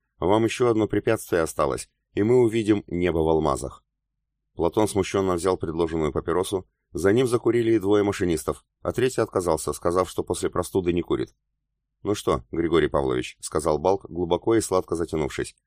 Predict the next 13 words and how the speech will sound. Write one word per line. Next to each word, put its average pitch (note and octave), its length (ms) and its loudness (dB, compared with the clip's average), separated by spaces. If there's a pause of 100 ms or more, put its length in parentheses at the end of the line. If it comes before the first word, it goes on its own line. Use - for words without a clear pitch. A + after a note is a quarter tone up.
(240)
«говорил G#2+ 420 2
же F2+ 160 2
я E2 100 4
вам, C#2 240 0 (300)
подход B2+ 400 0
надо G#2 200 2
было F2 240 2
искать G#2 380 -2
через F#2+ 260 -2
швейцара. F#2+ 580 -2 (280)
Всего-то B2 460 0
пять A2+ 220 0
рублей, G2+ 420 -2